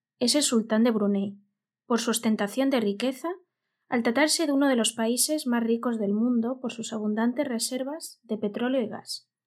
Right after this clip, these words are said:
En la época de Quarteroni, el sultán de Brunei, aunque era dueño de la isla y enormemente rico, no disponía, ni él ni los otros sultanes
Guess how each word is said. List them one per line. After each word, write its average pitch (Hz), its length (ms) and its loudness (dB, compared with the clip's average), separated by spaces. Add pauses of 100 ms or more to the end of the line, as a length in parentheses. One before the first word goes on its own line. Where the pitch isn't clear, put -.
(840)
En 247 120 2
la 240 100 4
época 320 280 2
de 269 100 4
Quarteroni, 240 720 0 (380)
el 254 120 0
sultán 262 360 2
de 349 80 2
Brunei, 247 580 2 (460)
aunque 233 280 4
era 330 120 4
dueño 208 320 0
de 202 80 2
la 202 180 0
isla 240 480 -2
y 226 140 2
enormemente 233 680 4
rico, 226 480 -2 (500)
no 262 160 4
disponía, 208 720 2 (200)
ni 240 240 4
él 233 340 0
ni 220 140 0
los 208 180 -2
otros 285 220 -4
sultanes 233 680 -4